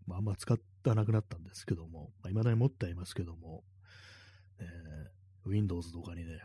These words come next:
再び戻ってきたっていう感じなんですけども、まあ、なんかこ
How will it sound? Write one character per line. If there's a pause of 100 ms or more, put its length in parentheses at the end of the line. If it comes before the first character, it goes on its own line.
(140)
再
び
戻
っ
て
き
た
っ
て
い
う
感
じ
な
ん
で
す
け
ど
も、 (300)
ま
あ、
な
ん
か
こ